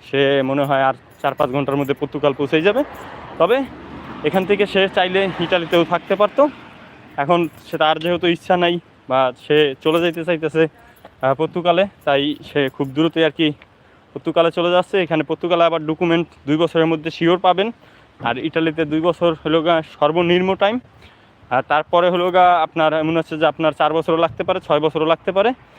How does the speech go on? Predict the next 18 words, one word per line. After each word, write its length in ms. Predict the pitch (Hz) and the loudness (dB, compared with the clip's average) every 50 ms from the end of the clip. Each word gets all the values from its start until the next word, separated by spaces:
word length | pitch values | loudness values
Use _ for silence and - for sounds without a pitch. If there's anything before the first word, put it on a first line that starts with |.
| - - - - - - | -20 -20 -20 -20 -12 -6
এরকম 240 | - 139 156 160 175 | -2 -2 0 0 0
আছে 160 | 175 156 - 170 | 0 -2 -2 0
দশ 160 | 156 170 170 175 | 0 0 2 2
বছরও 300 | 180 175 - 175 160 151 | 2 2 2 2 2 2
লাগতে 180 | 147 143 - - | 0 0 -2 -4
পারে। 160 | 131 127 120 123 | -4 -2 0 0
অনেকে 300 | 131 139 156 156 - 170 | 2 0 0 0 0 0
ইটালি 320 | 165 165 156 - 170 165 165 | 0 0 0 0 -2 -2 -2
থেকে 220 | 151 165 151 170 170 156 - - - - | -2 -2 -2 -2 -4 -4 -6 -10 -10 -6
ডকুমেন্ট 340 | 139 143 156 170 170 170 165 147 | -4 -2 0 0 0 0 2 2
হয় 160 | 160 156 170 | 2 2 2
না, 80 | 175 170 | 0 0
এই 80 | 165 156 | -2 0
জন্য 120 | 165 170 160 | -2 -2 0
দশ 160 | 147 156 160 160 | 0 0 0 0
বছর 240 | 170 170 156 170 160 | -2 -4 -2 0 0
একসাথে 340 | 160 160 - - 170 - 170 156 | -2 -2 -2 -4 -2 0 0 -2
বিদেশ 280 | 151 156 165 170 160 | -2 0 -2 -2 -2